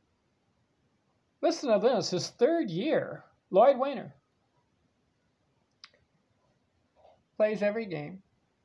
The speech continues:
two hundred and thirty-four hits, three years in a row, over two hundred and twenty hits. So he tops it with two hundred and thirty-four and bats three fifty-three.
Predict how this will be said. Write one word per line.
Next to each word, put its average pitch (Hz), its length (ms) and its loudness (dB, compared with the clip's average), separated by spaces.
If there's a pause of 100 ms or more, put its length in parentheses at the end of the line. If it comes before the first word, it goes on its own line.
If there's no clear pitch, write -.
(240)
two 277 380 2
hundred 233 420 2
and 170 240 -2
thirty-four 196 680 4
hits, - 500 -4 (540)
three 254 300 4
years 254 340 6
in 233 100 6
a 214 100 6
row, 156 640 8
over 160 540 8 (600)
two 220 220 0
hundred 180 280 2
and 147 160 -2
twenty 143 300 -4
hits. - 420 -14 (840)
So 196 160 2
he 175 100 2
tops 226 460 -2
it 165 100 -2
with 165 220 -4
two 247 220 -4
hundred 214 360 -4
and 151 240 -6 (160)
thirty-four 190 1200 -2 (600)
and 170 200 -4
bats 165 320 2
three 202 280 -6
fifty-three. 147 880 -8